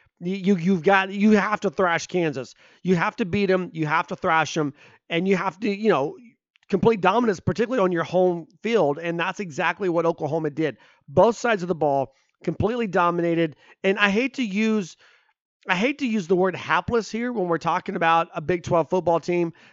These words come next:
but that's exactly what the Jayhawks are. They're hapless. There, there was, this team is worse than they were a year ago. They, they have regressed, if that's even possible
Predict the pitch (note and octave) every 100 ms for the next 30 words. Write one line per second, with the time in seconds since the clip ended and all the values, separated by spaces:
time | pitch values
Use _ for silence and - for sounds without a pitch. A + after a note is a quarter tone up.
0 | - D#3+ E3+ G#3+ A#3+ A#3 D#3+ F3 F3+ G3
1 | F3+ D3+ D#3+ D#3+ D3+ D3 C#3 D3+ C3+ C3+
2 | G#3 E3 G#3 - F#3+ F#3 G3 A3+ A3+ A3+
3 | C4 A#3+ - - - - D#3+ B3+ B3+ -
4 | C4+ B3+ F#3+ C#3+ D3 F3+ G3 B3 - -
5 | - _ _ F3 G3 G3+ F#3 F#3 G3 F3
6 | E3 D#3+ F#3 F3 D#3+ D#3 C#3 F3+ G#3 G#3+
7 | A3 G3 E3 F3 E3+ C3 F#3 G#3+ F#3 -
8 | - - - G3+ A3+ G3+ A3+ F#3 E3 F3+
9 | A3 - F#3+ D#3+ D3